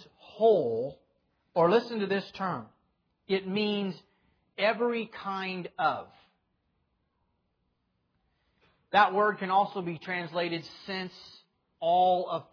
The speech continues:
time. And so it deals with the reality. Say all is a fair term, but it's more specific than that.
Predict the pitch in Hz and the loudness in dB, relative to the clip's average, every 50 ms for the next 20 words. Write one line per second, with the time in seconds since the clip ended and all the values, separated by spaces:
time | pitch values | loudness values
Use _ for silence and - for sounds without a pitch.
0 | - - - 175 170 160 131 117 101 95 _ _ _ _ _ _ _ _ _ _ | -20 -10 -6 -4 -4 -4 -4 -8 -12 -20 _ _ _ _ _ _ _ _ _ _
1 | _ _ _ _ _ _ _ _ _ _ _ _ _ _ _ _ _ _ _ _ | _ _ _ _ _ _ _ _ _ _ _ _ _ _ _ _ _ _ _ _
2 | _ _ _ _ _ _ _ _ _ 202 202 - - 269 262 233 247 240 190 170 | _ _ _ _ _ _ _ _ _ -8 -8 -4 2 4 6 6 6 4 2 -4
3 | 160 240 277 320 320 330 277 190 196 240 240 233 226 - - 190 208 214 214 214 | -4 0 2 4 2 2 2 0 2 2 2 2 2 -2 -4 -2 0 2 2 2
4 | 202 214 226 247 226 208 202 185 - 214 208 208 - 190 220 254 285 294 285 247 | 2 4 4 4 4 4 2 -2 -2 -2 -2 -2 4 8 8 10 10 10 6 6
5 | 220 175 170 170 165 - - 214 247 262 254 - - 180 151 151 165 196 208 _ | 4 2 0 -2 -4 -2 -2 2 2 2 0 0 -4 -4 -4 -4 -4 -6 -8 _
6 | _ _ _ _ _ _ _ _ _ _ _ _ _ _ _ _ _ _ _ _ | _ _ _ _ _ _ _ _ _ _ _ _ _ _ _ _ _ _ _ _
7 | _ _ _ _ 196 220 233 226 - - 214 247 262 262 214 - - - - 214 | _ _ _ _ 4 4 4 4 0 -4 -2 0 0 0 0 -2 -10 -6 -4 -4
8 | - - - - 285 302 - 240 208 - - 185 160 143 131 117 110 110 _ | -4 -6 -8 -6 -4 -2 0 -2 -2 -2 -4 -8 -6 -6 -6 -8 -8 -12 _